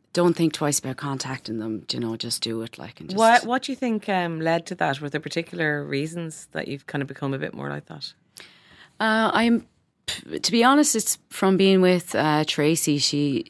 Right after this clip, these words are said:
Speaker 1: she just showed me a lot of things that I was doing. Like, I would, I would go away for a couple of days and not contact her. And she's like, "Who do you, do you think I'm just, like, some, you know, some g-, musician's widow?" She's like, "I want to know that you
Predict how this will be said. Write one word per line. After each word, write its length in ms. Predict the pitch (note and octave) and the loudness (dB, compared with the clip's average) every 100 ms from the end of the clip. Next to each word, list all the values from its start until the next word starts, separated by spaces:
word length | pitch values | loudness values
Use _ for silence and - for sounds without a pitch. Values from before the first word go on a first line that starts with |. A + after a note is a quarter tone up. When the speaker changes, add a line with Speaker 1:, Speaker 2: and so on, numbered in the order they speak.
| - | -4
Speaker 1:
she 180 | - D3+ | 0 0
just 200 | D3+ - | 2 2
showed 240 | D3 D3+ | 2 2
me 100 | D#3 | 2
a 60 | C#3+ | 2
lot 180 | C#3 C3+ | -2 -4
of 60 | |
things 280 | - C#3+ C3+ | -2 -2 -2
that 100 | C3 | -4
I 100 | C3+ | -4
was 100 | C3 | -4
doing. 380 | - C3+ B2+ A#2+ | -2 -2 0 -2
Like, 280 | C3 C3+ - | -4 -4 -4
I 80 | |
would, 220 | C#3 C#3 - - - - - - _ _ _ _ _ A3 | -4 -4 -8 -16 -20 -20 -20 -20 _ _ _ _ _ 2
I 80 | |
would 120 | A3+ - | 2 4
go 140 | A3+ | 4
away 280 | G3+ F#3+ F#3+ | 6 4 4
for 140 | - | 0
a 40 | D#3+ | -4
couple 260 | - E3+ | -4 -2
of 60 | D3+ | 0
days 300 | D#3+ D#3+ D3+ | 2 2 0
and 100 | C#3 | -2
not 160 | B2+ - | -2 -4
contact 540 | D#3 C3 C3 B2 - | -4 -2 -2 -6 -6
her. 200 | A#2+ B2+ - - | -6 -6 -12 -10
And 100 | D#3 | -6
she's 240 | - D3 | -6 -6
like, 120 | D3 D3+ | -8 -8
"Who 200 | - A3+ | -10 -10
do 100 | - | -10
you, 80 | - - | -14 -18
do 80 | - | -16
you 80 | A3+ | -12
think 180 | A#3+ | -8
I'm 100 | A#3+ | -8
just, 220 | G#3+ - - | -6 -8 -10
like, 160 | - | -12
some, 280 | - F#3+ E3+ - _ _ _ _ _ _ | -8 -6 -8 -12 _ _ _ _ _ _
you 140 | - E3+ | -12 -6
know, 140 | E3+ D#3 | -6 -6
some 340 | - D#3+ - _ - | -2 -4 -4 _ -12
g-, 100 | - F#2 - | -10 -12 -8
musician's 640 | D3+ D#3 D3 E3 D3+ B2+ | -2 0 0 -2 -2 -4
widow?" 560 | C3+ C#3 C#3 B2+ A2+ - - - - _ - | -4 -4 -2 -2 -4 -8 -20 -20 -20 _ -12
She's 220 | - D3+ | -6 0
like, 160 | E3+ - | 0 2
"I 60 | F#3 | 4
want 280 | F#3+ G#3+ G#3 | 4 4 4
to 80 | |
know 200 | F#3 E3+ | 4 4
that 180 | E3 - | 2 0
you 380 | C3+ D3 C#3 | 0 0 -2